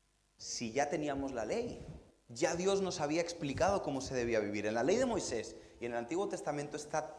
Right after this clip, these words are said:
toda la, la norma que necesitamos para estar cerca de Dios. ¿Es así o no es así? Es más, Jesús cuando vino dijo, "Yo no vengo a agregar absolutamente nada, vengo a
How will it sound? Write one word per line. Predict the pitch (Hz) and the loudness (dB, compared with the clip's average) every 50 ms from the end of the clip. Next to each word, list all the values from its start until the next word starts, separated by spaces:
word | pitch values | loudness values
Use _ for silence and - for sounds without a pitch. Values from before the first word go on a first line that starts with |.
| - - | -8 2
toda | - 208 214 214 220 226 233 233 247 - - - - - - - - - 127 | 4 6 6 6 4 2 0 0 -2 -6 -10 -14 -16 -18 -20 -20 -14 -6 -2
la, | 139 135 135 127 127 123 - 120 | 2 4 6 6 6 4 2 0
la | 135 135 131 127 | 2 4 4 4
norma | 135 135 156 175 180 190 202 208 233 269 311 - - - - - - | 4 4 4 4 6 4 4 2 0 0 -2 -6 -8 -12 -16 -4 0
que | 156 131 | 2 2
necesitamos | 131 123 - 131 - 127 113 - 135 143 170 185 185 185 - - - - - - - | 2 0 -4 -6 -6 -6 -4 -4 -4 -4 -4 -6 -8 -10 -14 -18 -20 -20 -20 -14 -4
para | - 120 117 113 | -2 -2 -2 -2
estar | - - - 120 - - | -4 -4 -4 -4 -4 -4
cerca | 117 107 - 113 | -6 -4 -2 -2
de | 98 90 | -2 -2
Dios. | 87 87 - - | -2 -4 -6 -6
¿Es | 175 208 | -6 -6
así | 214 285 269 | -6 -4 -4
o | 254 | -4
no | 208 170 | -2 -4
es | 123 123 | -4 -6
así? | - 104 - - - - - - - _ _ _ _ _ _ _ _ _ | -8 -10 -12 -12 -14 -18 -20 -20 -20 _ _ _ _ _ _ _ _ _
Es | 127 135 | -4 2
más, | 156 185 175 - | 4 4 2 4
Jesús | - - 139 - - 180 185 - | 2 2 2 2 2 0 2 2
cuando | 233 220 214 196 180 | 4 4 6 4 4
vino | 185 208 240 247 202 | 4 4 2 2 2
dijo, | 175 165 - - 127 | 2 2 2 0 2
"Yo | 127 143 165 | 2 2 2
no | 170 170 | 2 2
vengo | 185 185 185 180 | 2 2 4 4
a | 170 | 4
agregar | 147 151 139 131 143 165 180 | 4 2 2 2 2 2 2
absolutamente | 175 - - - 139 123 123 - 147 151 151 151 147 - 139 123 | 2 0 -2 -6 -6 -6 -2 -2 -2 -2 -2 -4 -2 -2 -2 -2
nada, | 135 156 160 123 - - - - - - | -2 -2 -2 -2 -2 -2 -4 -10 -6 -2
vengo | 127 143 180 196 185 170 | -2 -2 0 4 6 8
a | 185 240 330 349 - - - - | 8 8 6 4 -2 -6 -10 -12